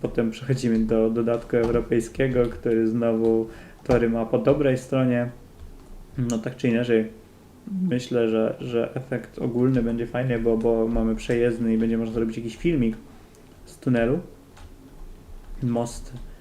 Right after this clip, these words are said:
w przedwojennej wersji nadal się tutaj nam utrzymał. Także dzięki wielkie za uwagę.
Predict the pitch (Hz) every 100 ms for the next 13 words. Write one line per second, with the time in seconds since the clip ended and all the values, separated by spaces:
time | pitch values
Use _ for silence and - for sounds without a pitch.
0 | - - - - - - - 156 127 123
1 | 117 107 110 113 - 113 104 107 - -
2 | - - 117 113 120 120 113 107 110 -
3 | - 113 - 113 110 110 110 - 117 123
4 | 143 - - 127 117 127 120 185 190 139
5 | 151 143 120 117 113 113 135 147